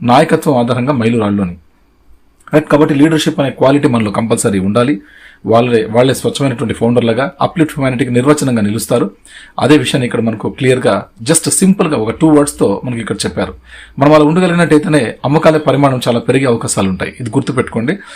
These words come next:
మనకు కంపెనీ కూడా మనకు చాలా భారీగానే మనకు,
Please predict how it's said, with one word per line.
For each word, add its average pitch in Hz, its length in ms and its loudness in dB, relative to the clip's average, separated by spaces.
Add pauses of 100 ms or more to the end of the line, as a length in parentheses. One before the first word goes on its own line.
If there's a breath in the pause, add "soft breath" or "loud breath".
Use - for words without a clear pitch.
(200 loud breath)
మనకు 139 200 2
కంపెనీ 165 360 2
కూడా 156 400 2
మనకు 139 300 -2
చాలా 160 220 4 (460)
భారీగానే 147 460 4
మనకు, 131 460 -2